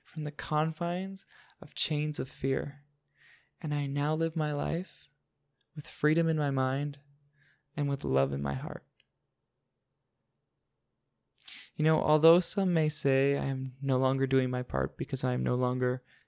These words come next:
an informed citizen, I would actually argue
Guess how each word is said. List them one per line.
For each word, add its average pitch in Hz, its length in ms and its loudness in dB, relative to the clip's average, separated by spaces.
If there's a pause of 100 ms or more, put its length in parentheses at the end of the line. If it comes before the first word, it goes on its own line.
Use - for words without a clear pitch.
(140)
an 139 140 -2
informed 131 460 -2
citizen, 139 560 -2 (1200)
I 185 120 -2
would 233 120 2
actually 226 440 0
argue 170 560 0